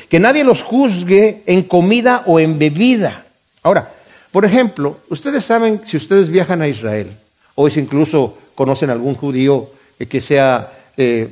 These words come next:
ortodoxo, que esté guardando su, su, sus costumbres,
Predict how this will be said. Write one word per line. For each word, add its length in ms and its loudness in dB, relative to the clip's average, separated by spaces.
ortodoxo, 560 0
que 80 -20
esté 140 -2
guardando 680 0
su, 260 -10
su, 280 -10
sus 200 -20
costumbres, 640 -2